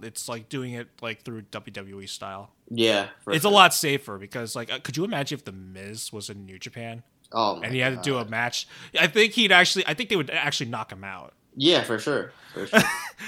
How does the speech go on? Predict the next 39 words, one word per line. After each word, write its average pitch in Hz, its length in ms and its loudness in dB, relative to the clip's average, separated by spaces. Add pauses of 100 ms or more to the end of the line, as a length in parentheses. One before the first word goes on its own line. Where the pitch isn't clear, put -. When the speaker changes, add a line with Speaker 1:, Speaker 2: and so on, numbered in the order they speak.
(140)
Speaker 1:
Like, 196 160 2
he 180 220 0
faces 190 360 4
Ishii 160 460 0
and 139 100 0
he 151 60 0
tries 156 300 6
to 143 80 -4
run 135 180 -2
off. 123 260 0
Ishii 135 360 -4
just - 180 -8
like, 117 140 -12
"Nope, 147 380 0
you're 156 160 -2
getting 190 220 2
in 190 100 0
the 180 100 0
ring 202 220 2
and 151 100 -2
you're 151 100 -4
getting 175 220 -2
your 165 100 -2
ass, 196 300 0 (160)
your 147 180 -4
ass 185 220 0
handed 143 300 0
to 131 140 -6
you." 127 200 -4
Speaker 2:
Yeah, 69 640 -2
Speaker 1:
<laughs> - 60 -2
Speaker 2:
nah. 359 220 6
Speaker 1:
"Nope, 180 320 2
you're 175 160 -2
just 196 240 -8
gonna, 180 260 -2 (120)
you're, 185 180 0 (220)
I'm 180 120 0
gonna, 190 120 -4